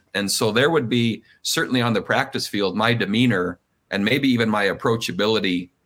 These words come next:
in that moment to, uh, to a solution or a recommendation, uh, might not, I might not have been as open, but, but quite frankly, and in, in the world of expect-, uh, of, uh, developing people, expectations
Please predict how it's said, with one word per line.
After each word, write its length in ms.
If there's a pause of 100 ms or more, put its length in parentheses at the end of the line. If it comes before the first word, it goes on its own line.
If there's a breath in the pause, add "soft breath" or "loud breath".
(120)
in 200
that 200
moment 560 (180)
to, 480
uh, 420 (220)
to 260
a 80
solution 720 (420 soft breath)
or 140
a 40
recommendation, 1040 (840)
uh, 340
might 300
not, 280
I 80
might 260
not 160
have 140
been 200
as 260
open, 520 (400 soft breath)
but, 260
but 160
quite 260
frankly, 440
and 80
in, 180
in 100
the 80
world 440
of 180
expect-, 580
uh, 340 (100)
of, 320 (220)
uh, 160 (180)
developing 420
people, 480
expectations 880